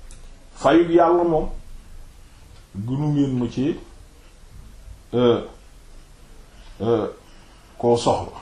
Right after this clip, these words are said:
Mooy ne lépp, euh, ci yoonu Yàlla la. Naka noonu, xadiis bii nii, imaam An-Nasaa'i tamit daal dina koy solo, rahmatullah alayhi. Ah, imaam Ibn Kathir,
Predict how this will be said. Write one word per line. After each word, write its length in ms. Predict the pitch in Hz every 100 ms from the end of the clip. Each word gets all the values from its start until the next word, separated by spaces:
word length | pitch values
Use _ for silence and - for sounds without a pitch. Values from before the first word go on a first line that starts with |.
| - - - - - - - -
Mooy 120 | 143
ne 420 | 247 277 285 285 285
lépp, 180 | 294
euh, 840 | 254 240 233 226 208 185 - - -
ci 100 | - 175
yoonu 300 | 156 120 120
Yàlla 200 | 104 78
la. 200 | - - - - - - - - - - - - - - - -
Naka 280 | 110 185 233
noonu, 420 | 220 202 190 247
xadiis 380 | - 180 185 170
bii 180 | 156 165
nii, 180 | 170 175
imaam 240 | 165 190
An-Nasaa'i 580 | 196 175 160 160 143 143
tamit 240 | 139 147 151
daal 200 | 143 139
dina 180 | 139 147
koy 300 | 185 196 214 - - -
solo, 500 | - 120 117 117 117
rahmatullah 680 | 117 120 113 113 110 101 95
alayhi. 240 | 92 - - - - - - - - - - -
Ah, 320 | 180 196 - - - - - - - - - - - - - - - -
imaam 380 | 165 208 233 196 - - -
Ibn 260 | 185 185 170
Kathir, 400 | - - 113